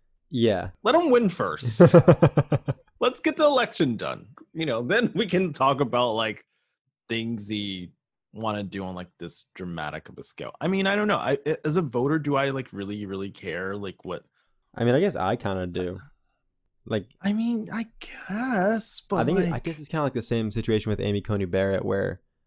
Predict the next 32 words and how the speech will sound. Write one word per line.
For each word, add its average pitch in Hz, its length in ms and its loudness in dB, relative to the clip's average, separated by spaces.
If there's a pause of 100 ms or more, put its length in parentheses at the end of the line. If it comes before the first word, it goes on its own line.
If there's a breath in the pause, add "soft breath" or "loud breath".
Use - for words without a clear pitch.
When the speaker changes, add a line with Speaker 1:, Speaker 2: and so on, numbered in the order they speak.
Speaker 1:
she's, - 320 -6
like, 101 260 0
dodging 95 320 2
all 92 80 -2
these 92 160 -8
questions 92 760 -6 (120)
in 104 100 -4
her 98 100 -2
hearings. 92 640 -4 (380)
Speaker 2:
Well, 120 220 -4 (100)
n-, 123 140 -6 (540)
that 151 560 4
I 110 120 -4
feel 92 180 -10
like 85 220 -6
is - 180 -18
a 71 60 -14
little 85 200 -8
bit - 200 -12
crazy 80 340 -12
because, 71 320 -16
like, - 180 -14
she's 110 420 -8
gonna 98 180 -8
be 85 120 -10
on 80 80 -8
there 71 80 -10
for - 160 -18
life. 73 360 -8
She's 98 100 -6
Speaker 1:
Yeah. 90 260 0
Speaker 2:
forty-eight. 80 600 -12